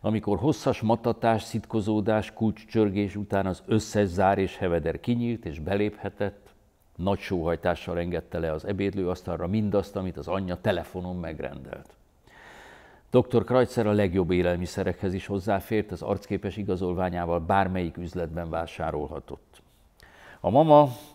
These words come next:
egyenként ellenőrizte a becsomagolt sajtokat, figyelmesen kihajtogatva a papírt, beleszagolva az áruba.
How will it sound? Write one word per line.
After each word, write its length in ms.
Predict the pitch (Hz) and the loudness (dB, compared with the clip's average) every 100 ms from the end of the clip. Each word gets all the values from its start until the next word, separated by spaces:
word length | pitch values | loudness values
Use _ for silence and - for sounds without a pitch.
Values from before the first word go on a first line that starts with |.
| - | -2
egyenként 600 | 113 113 110 104 107 95 | 0 4 2 2 -2 0
ellenőrizte 640 | 101 101 95 92 87 - | 0 2 0 -2 -4 -4
a 60 | 82 | -2
becsomagolt 640 | 85 - 95 85 78 78 | -2 -2 -4 -4 -6 -8
sajtokat, 680 | - 120 120 110 - 95 - | -4 -2 -2 -4 -6 -8 -10
figyelmesen 720 | - 98 98 95 90 - 90 | -8 -2 0 0 -2 -6 -10
kihajtogatva 800 | 85 95 87 85 85 78 78 - | -6 -6 -4 -6 -6 -6 -8 -6
a 40 | 69 | -10
papírt, 520 | - 95 - 82 78 | -8 -10 -8 -10 -4
beleszagolva 760 | 78 87 - 76 73 80 80 78 | -2 -2 -4 -10 -4 -4 -2 -4
az 180 | 78 | -4
áruba. 540 | - 65 64 57 - | -6 -6 -6 -10 -14